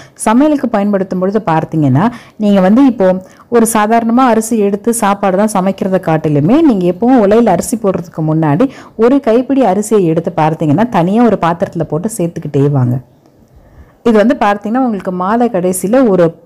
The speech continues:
ஒரு ஐ-, அஞ்சு கிலோ அரிசி கூட பார்த்தீங்க அப்படியே உங்களுக்கு ஒரு சேமிப்பா நிக்கும். இது ஏன் சொல்றேன்னா சேமிப்பு அப்படின்ற ஒரு பழக்கத்தை வந்து நம்ம அடிப்படையிலேருந்தே ஆரம்பிச்சோம் அப்படின்னா வறுமை இல்லாத ஒரு வாழ்க்கைக்கு பார்த்தீங்கன்னா மிகப்பெரிய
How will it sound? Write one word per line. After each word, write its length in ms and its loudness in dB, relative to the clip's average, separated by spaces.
ஒரு 180 0
ஐ-, 160 -2
அஞ்சு 300 0
கிலோ 180 2
அரிசி 280 -2
கூட 100 0
பார்த்தீங்க 380 -2
அப்படியே 260 -2
உங்களுக்கு 300 0
ஒரு 100 2
சேமிப்பா 400 2
நிக்கும். 320 -2
இது 100 4
ஏன் 160 2
சொல்றேன்னா 280 0
சேமிப்பு 420 2
அப்படின்ற 300 -2
ஒரு 100 -6
பழக்கத்தை 340 -2
வந்து 180 -2
நம்ம 220 -2
அடிப்படையிலேருந்தே 680 2
ஆரம்பிச்சோம் 420 -2
அப்படின்னா 340 2
வறுமை 380 4
இல்லாத 320 2
ஒரு 180 -2
வாழ்க்கைக்கு 420 -2
பார்த்தீங்கன்னா 480 -4
மிகப்பெரிய 380 2